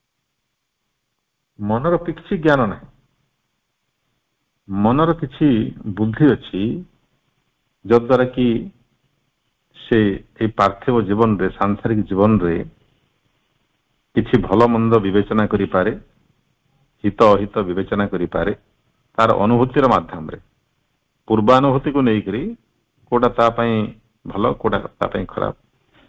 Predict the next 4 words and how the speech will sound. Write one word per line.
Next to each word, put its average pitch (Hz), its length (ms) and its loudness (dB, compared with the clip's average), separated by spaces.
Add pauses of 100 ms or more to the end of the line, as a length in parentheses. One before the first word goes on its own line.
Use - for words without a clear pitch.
(240)
ଯେମିତି 110 240 4
ଆଦିମ 104 320 2
ମଣିଷ, 104 300 0 (1900)
ସେ 107 200 0